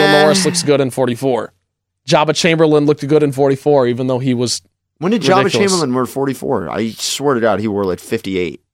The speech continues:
Speaker 2: It was forty-four.
Speaker 1: Sixty-two?
Speaker 2: For the
Speaker 1: Oh, no,
Speaker 2: Tigers.
Speaker 1: he was sixty-two.
Speaker 2: For the Tigers, he was forty-four.
Speaker 1: Jabba Chamberlain was number forty-four for the Detroit Tigers.
Speaker 2: Yes, sir.
Speaker 1: Hey, attaboy, Brad. Let's put him in, in the seventh inning there
Speaker 2: Yeah.
Speaker 1: in Baltimore.
Speaker 2: Gosh, whatever.
Speaker 1: We got
Speaker 2: Forty-four.
Speaker 1: Jabba throwing B P to Nelson Cruz.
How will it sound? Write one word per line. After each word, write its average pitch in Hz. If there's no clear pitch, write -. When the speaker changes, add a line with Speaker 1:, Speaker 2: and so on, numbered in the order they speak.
Speaker 2:
It -
was 160
forty-four. 190
Speaker 1:
Sixty-two? 175
Speaker 2:
For 180
the 185
Speaker 1:
Oh, -
no, 202
Speaker 2:
Tigers. 143
Speaker 1:
he 160
was 196
sixty-two. 202
Speaker 2:
For -
the 185
Tigers, 196
he 160
was 156
forty-four. 170
Speaker 1:
Jabba 151
Chamberlain 151
was 110
number 120
forty-four 120
for 98
the 90
Detroit 98
Tigers. 95
Speaker 2:
Yes, 139
sir. 156
Speaker 1:
Hey, 127
attaboy, 175
Brad. 135
Let's 147
put 180
him 151
in, 147
in 139
the 110
seventh 139
inning 131
there 117
Speaker 2:
Yeah. 110
Speaker 1:
in 113
Baltimore. 113
Speaker 2:
Gosh, 87
whatever. 170
Speaker 1:
We -
got 196
Speaker 2:
Forty-four. 214
Speaker 1:
Jabba 175
throwing 143
B 180
P 135
to 135
Nelson 127
Cruz. 104